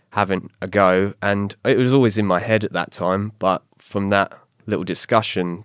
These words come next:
that was like, okay, they seen something in me that they thought I was good enough. And before I'd actually met them, I hadn't met anyone in the British Special Forces as a, in a friend capacity or worked alongside of them.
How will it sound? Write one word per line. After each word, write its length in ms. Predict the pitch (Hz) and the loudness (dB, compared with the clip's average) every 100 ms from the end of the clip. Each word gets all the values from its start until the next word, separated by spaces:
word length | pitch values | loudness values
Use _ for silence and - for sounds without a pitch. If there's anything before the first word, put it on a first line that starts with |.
| _ | _
that 120 | 95 87 | -6 -6
was 160 | 90 | -6
like, 100 | 85 | -4
okay, 360 | 92 87 85 82 | -2 -4 -6 -6
they 300 | 80 92 92 - | -2 -2 -4 -10
seen 260 | - - 95 | -10 -6 -6
something 260 | - 92 - | -4 -6 -4
in 100 | 95 | -2
me 180 | 104 120 | 0 0
that 140 | 104 - | -2 -6
they 140 | 90 | -8
thought 380 | - 98 90 - - - - _ _ - | -6 -4 -4 -8 -20 -20 -20 _ _ -8
I 80 | 95 | -6
was 160 | 92 - | -6 -6
good 160 | 95 | -4
enough. 400 | 117 139 147 - _ - - - | -2 -2 -4 -12 _ -20 -20 -12
And 120 | 98 | -4
before 500 | 101 - 143 131 120 95 | -4 0 2 4 2 2
I'd 200 | 98 - | -4 -4
actually 460 | 107 - - 104 95 | -6 -4 -4 -4 -4
met 320 | 98 117 - | 0 -2 0
them, 220 | 92 90 | -4 -4
I 80 | 87 | -6
hadn't 320 | - 117 104 | -6 -6 -4
met 180 | 104 104 | -2 -2
anyone 460 | - 101 98 92 90 - - | -2 -4 -2 -2 -4 -10 -8
in 120 | 98 | -6
the 60 | |
British 220 | 95 98 - | -6 -6 -6
Special 300 | 98 - 87 | -8 -8 -10
Forces 680 | - 104 98 - 98 95 - | -4 -2 -2 -4 -6 -8 -8
as 160 | 101 90 | -8 -8
a, 80 | - _ - | -12 _ -8
in 100 | 95 | -6
a 60 | |
friend 480 | - 104 95 95 90 - _ _ _ _ _ _ - | -4 -2 0 -2 -8 -14 _ _ _ _ _ _ -20
capacity 560 | - 104 - 98 92 - | -4 -2 -2 -4 -4 -4
or 320 | 104 98 95 - - _ | -2 0 -2 -6 -20 _
worked 440 | 92 98 98 - 101 | -6 0 0 0 -4
alongside 500 | 92 87 - 107 107 | -4 -4 -2 0 0
of 60 | |
them. 180 | 90 90 | -2 -8